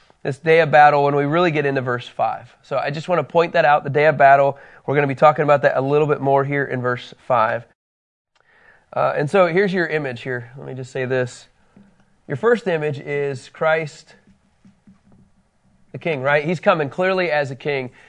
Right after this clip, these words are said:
in verses one through three. And the next thing you know, what you're gonna see really in the rest of the psalm, there's only four more <laughs> verses,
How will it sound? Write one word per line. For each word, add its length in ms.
in 160
verses 460
one 640
through 500
three. 540
And 140
the 80
next 220
thing 180
you 80
know, 240
what 180
you're 60
gonna 160
see 400
really 420
in 80
the 80
rest 320
of 80
the 80
psalm, 400
there's 400
only 240
four 200
more 140
<laughs> 0
verses, 640